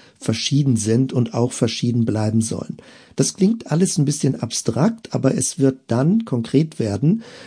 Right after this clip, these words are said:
wenn es um die Frage geht, welche Beziehung hat die Kirche zur Welt?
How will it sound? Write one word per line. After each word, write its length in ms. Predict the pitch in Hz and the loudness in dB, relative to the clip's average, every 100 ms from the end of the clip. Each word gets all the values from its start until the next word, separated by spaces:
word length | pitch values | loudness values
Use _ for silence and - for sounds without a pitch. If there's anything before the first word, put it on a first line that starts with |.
| - - | -10 0
wenn 140 | 135 | 2
es 140 | 143 | 2
um 100 | - | 2
die 80 | 131 | 0
Frage 420 | 117 - 127 139 | 0 0 2 2
geht, 380 | 127 127 131 - - | 0 2 2 0 -4
welche 380 | 120 139 139 | 2 2 2
Beziehung 760 | 123 117 - - 143 160 165 214 | 0 0 -2 0 2 4 2 0
hat 260 | - 113 117 - - - | -2 -6 -6 -16 -8 -2
die 140 | 113 | -2
Kirche 580 | - 131 139 135 135 127 | 0 2 2 2 0 0
zur 380 | - 131 117 110 | -2 -2 0 0
Welt? 420 | 107 - - | -2 -4 -10